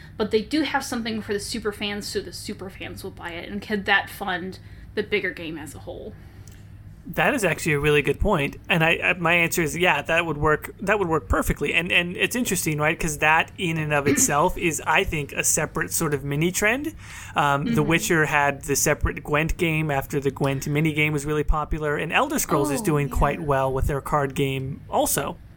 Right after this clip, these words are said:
Speaker 1: Mm-hmm.
Speaker 2: Um, so I think that that would actually work really well for Dragon
Speaker 1: <clears throat>
Speaker 2: Age. If they did a card game or, or a tactics game, I mean, I would buy that in a heartbeat. And honestly, um, I think that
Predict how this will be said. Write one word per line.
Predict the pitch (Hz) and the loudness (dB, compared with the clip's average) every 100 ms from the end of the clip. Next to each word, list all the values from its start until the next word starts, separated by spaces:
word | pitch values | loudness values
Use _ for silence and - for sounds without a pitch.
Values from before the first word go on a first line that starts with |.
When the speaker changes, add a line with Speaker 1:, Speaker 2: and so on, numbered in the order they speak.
| - - - - - - - - - - - - - - | -20 -20 -20 -20 -20 -20 -20 -20 -18 -18 -14 -14 -14 -10
Speaker 1:
Mm-hmm. | 262 214 | -4 2
Speaker 2:
Um, | 156 147 147 | 2 4 2
so | - - | 2 4
I | 190 | 2
think | 277 214 | 0 -8
that | 156 | -2
that | 156 165 - | 2 2 0
would | 180 | 2
actually | 165 175 185 160 | 2 2 0 0
work | 170 165 | -2 -2
really | 139 196 190 | 0 2 2
well | 147 254 | 2 0
for | - | 0
Dragon | 147 143 277 - | -2 0 0 0
Speaker 1:
<clears throat> | |
Speaker 2:
Age. | - - | -2 -4
If | 214 180 | -4 -2
they | 247 | -2
did | 247 | -2
a | 196 | -2
card | - 190 175 | 0 0 2
game | 190 180 185 | 0 0 2
or, | 175 170 | 4 4
or | 175 175 | 2 0
a | 156 | 2
tactics | 151 139 147 - | 0 -2 -4 -4
game, | 151 139 139 - | -2 -2 -2 -2
I | 156 | -2
mean, | 143 | 2
I | 160 | 2
would | 170 139 | 2 2
buy | 143 143 | 2 4
that | 160 | 2
in | 143 | 0
a | |
heartbeat. | 127 185 175 147 | 2 2 2 -2
And | - 226 - | 0 0 -2
honestly, | 202 180 269 302 - 349 381 359 - - - - - - | 0 2 2 -2 -2 0 2 2 -2 -20 -20 -20 -12 0
um, | 208 208 202 202 | 4 6 4 2
I | 214 | -2
think | 294 | -2
that | 277 | -6